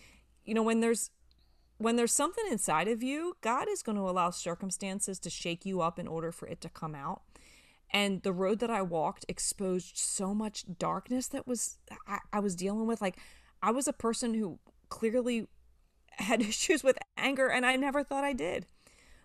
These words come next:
But when I came into a hard time, God brought that anger to the surface, and I could deal with it. And I'm a different person now with, with issues like that than I was then. So it's just amazing how God's timing is perfect.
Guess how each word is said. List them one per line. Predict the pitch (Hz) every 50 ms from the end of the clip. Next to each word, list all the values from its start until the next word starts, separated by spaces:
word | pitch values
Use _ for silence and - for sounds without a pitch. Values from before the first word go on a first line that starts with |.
| - -
But | 226 220
when | 220 233 233
I | 233
came | 226 - - 254 269 277
into | 302 302 302 302 269
a | 240 233
hard | 208 208 196 202 196 -
time, | 220 226 254 254 226
God | - 208 208 214 -
brought | - 220 202 -
that | 202 190 - -
anger | 190 190 196 196 190
to | 190
the | - -
surface, | - - - 175 180 180 - - - - -
and | 170 180
I | 175
could | 175 - 185 156 151
deal | - 175 180 190 220
with | 208 208 170 -
it. | -
And | - -
I'm | 196 214
a | 226
different | 185 220 214 226 214 -
person | - - 202 220 - 214 202 196
now | 185 185 160 -
with, | 170 170 170 170 - - - - - _ - -
with | - 175 180 175 - -
issues | - 180 - 185 175 - -
like | 165 165 170 -
that | 165 156 185 -
than | 170 165
I | 156 160
was | 165 165 160 175 -
then. | - 165 156 147 175 - - - - - - - -
So | - - 220 214 214
it's | 202 226 -
just | 277 254 -
amazing | 262 240 214 196 208 240 220 226 196
how | 185 175 175
God's | 170 - 170 175 170 - -
timing | - 196 202 196 185
is | 180 170
perfect. | - - - 233 254 - 165 147 - -